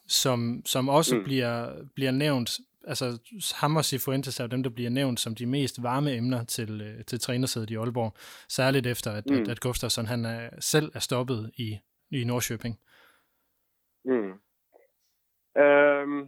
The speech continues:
Speaker 2: altså, slik jeg har forstått situasjonen, eh, og den informasjonen jeg på en måte har, eh, hatt hele veien, er at, eh, Aalborg og Cifuentes har, eh, har snakket sammen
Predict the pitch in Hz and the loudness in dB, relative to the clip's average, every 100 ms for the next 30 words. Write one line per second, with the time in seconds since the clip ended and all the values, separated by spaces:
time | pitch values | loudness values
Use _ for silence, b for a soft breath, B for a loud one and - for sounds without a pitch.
0 | 131 _ _ - 156 156 160 147 143 143 | -12 _ _ -10 -4 -4 -4 -8 -14 -14
1 | 147 147 - 175 185 165 156 165 160 165 | -18 -14 0 2 6 6 6 6 4 0
2 | 175 - 151 165 160 170 - 156 160 196 | -8 -8 -8 -10 -4 -4 -2 -2 0 -2
3 | 156 _ - 139 143 143 143 139 131 143 | -4 _ -8 -4 0 0 0 -4 -4 -6
4 | 123 131 127 127 - 143 - 135 131 123 | -4 -6 -6 -10 -10 -10 -6 -2 0 2
5 | 101 104 - 123 117 - 123 120 120 120 | 0 -2 -4 -2 -2 0 4 6 4 2
6 | - _ _ _ _ _ - 117 117 113 | -8 _ _ _ _ _ -4 0 0 -2
7 | 110 120 - 131 123 127 131 151 156 117 | 0 0 0 0 2 6 6 6 4 0
8 | 110 113 - 123 120 120 120 117 117 113 | 0 -6 -6 -4 -2 -2 -2 -4 -4 -6
9 | 110 110 - 135 107 107 120 117 113 113 | -8 -8 2 2 4 2 2 4 4 4
10 | 113 - 123 131 107 101 120 117 120 113 | 2 -2 -4 0 -2 0 -2 0 2 4
11 | 113 113 113 110 110 113 135 117 107 110 | 4 2 0 -2 -4 -2 -2 -2 -2 -2
12 | 98 107 110 113 | -2 -2 0 0